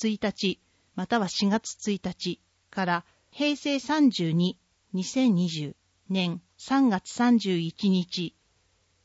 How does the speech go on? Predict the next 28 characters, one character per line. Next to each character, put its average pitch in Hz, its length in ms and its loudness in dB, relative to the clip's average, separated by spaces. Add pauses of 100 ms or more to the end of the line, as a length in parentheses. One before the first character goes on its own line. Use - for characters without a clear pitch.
(240)
原 202 160 0
則 - 260 -4
週 233 280 0
二 - 300 -14
日、 165 200 -4 (440)
一 220 260 2
日 240 300 4
六 180 240 -2
時 240 140 -4
間 247 260 2
勤 208 260 2
務。 147 220 -2 (1040)
報 262 180 2
酬、 208 480 0 (480)
時 190 160 -4
給、 190 420 -2 (800)
二 190 80 0
千 220 380 2
円。 180 220 0 (880)
な 220 200 2
お、 165 140 -4 (420)
交 269 160 0
通 277 200 -6
費 233 180 -4
支 - 180 -4
給 202 220 -4
な 190 160 2
し。 - 300 -2